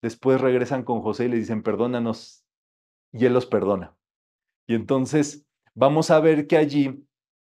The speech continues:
hay una cuestión muy interesante, y José siempre es el que van a ver vestido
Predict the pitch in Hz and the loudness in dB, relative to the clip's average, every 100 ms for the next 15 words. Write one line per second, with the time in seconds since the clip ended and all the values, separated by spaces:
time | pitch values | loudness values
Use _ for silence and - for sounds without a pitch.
0 | _ _ - 127 135 147 147 147 - _ | _ _ -2 0 2 4 4 4 0 _
1 | - 127 123 139 151 147 147 143 156 151 | -2 -2 0 -2 0 0 0 0 0 -2
2 | 175 131 170 165 180 - 180 160 175 180 | -6 -2 0 4 2 2 -2 0 -2 -2
3 | 165 160 156 170 156 165 143 143 - 185 | 0 2 2 2 2 2 0 -6 -6 -2
4 | 180 190 | 2 2